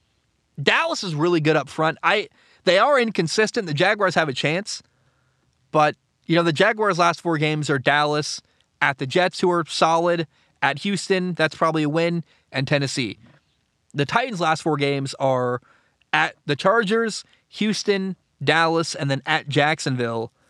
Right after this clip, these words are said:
And the question is, can the Jaguars make up two games in four games? Can they make up a two-game difference in four games? I'm not sure. Um, but I think what's encouraging is that they're even in the conversation, and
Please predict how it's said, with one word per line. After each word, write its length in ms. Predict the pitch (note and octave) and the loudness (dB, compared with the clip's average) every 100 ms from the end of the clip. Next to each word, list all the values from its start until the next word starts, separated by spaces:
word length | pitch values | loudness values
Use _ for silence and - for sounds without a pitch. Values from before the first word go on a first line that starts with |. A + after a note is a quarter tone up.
| _ _ _ _ - | _ _ _ _ -2
And 100 | E3 | -2
the 60 | F3+ | 0
question 420 | C4+ D4+ - G#3+ | 0 0 -2 -2
is, 140 | F3+ | -2
can 200 | - F#3 | 0 0
the 80 | F3 | 2
Jaguars 520 | E3 G3 A3 G3 F3 | 2 2 2 0 2
make 180 | E3 E3 | 0 -2
up 100 | D3+ | -2
two 160 | F3 E3 | -2 0
games 380 | E3 B2 A#2+ | 0 -2 -6
in 140 | - C#3 | -8 -4
four 260 | D#3+ D#3 C3 | -2 -2 -2
games? 300 | F#2 D#2 - - _ - D3+ | -6 -12 -16 -18 _ -14 -4
Can 120 | D3 | -2
they 40 | |
make 160 | D#3+ E3 | 0 0
up 60 | |
a 20 | D3+ | 0
two-game 320 | G3 F#3+ F#3 | 0 0 0
difference 320 | F3 E3+ D#3+ | 0 -2 -4
in 140 | C#3 | -8
four 220 | C3 D3 C#3+ | -4 -4 -2
games? 280 | C3+ B2+ D3 | -4 -4 -4
I'm 120 | F#3+ | -2
not 200 | C#4 C4+ | -2 -2
sure. 360 | - C#4+ C3+ - _ _ _ _ _ _ - | 0 0 -2 -8 _ _ _ _ _ _ -2
Um, 340 | D3 D3+ D3 - _ _ _ - | 2 2 0 -6 _ _ _ 0
but 120 | E3 | 2
I 40 | |
think 180 | A#3 A3+ | 2 2
what's 220 | G3+ - | -2 0
encouraging 520 | D#3+ C#3 A3 G3+ F#3 | -4 0 0 0 0
is 120 | F3 D#3+ | -2 -2
that 100 | D#3 | -2
they're 100 | D3+ | -2
even 320 | D3+ C#3 B2+ | -2 -4 -6
in 100 | C#3 | -6
the 60 | C#3 | -2
conversation, 760 | C3 A#2 A2+ B2 B2+ E3 D#3 | -2 -2 -4 -2 -2 -4 -4
and 400 | C3 B2 A#2+ A#2+ | -4 -4 -4 -6